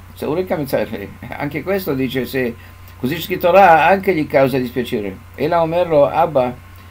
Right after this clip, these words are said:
Mikra Katuv Torah Kach. Così c'è scritto nella Torah. E gli dice, c'è quel verso e basta.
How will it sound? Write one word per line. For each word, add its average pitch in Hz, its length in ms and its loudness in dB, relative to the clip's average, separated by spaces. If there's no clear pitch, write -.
Mikra 143 400 2
Katuv 160 360 -2
Torah 127 220 -2
Kach. 98 300 -10
Così 175 260 -8
c'è 190 140 -4
scritto 185 260 -6
nella 156 140 -4
Torah. 127 340 -2
E - 120 -10
gli 147 140 -2
dice, 190 280 -4
c'è 180 160 0
quel 165 180 -2
verso 127 280 2
e 110 60 -2
basta. 87 420 -6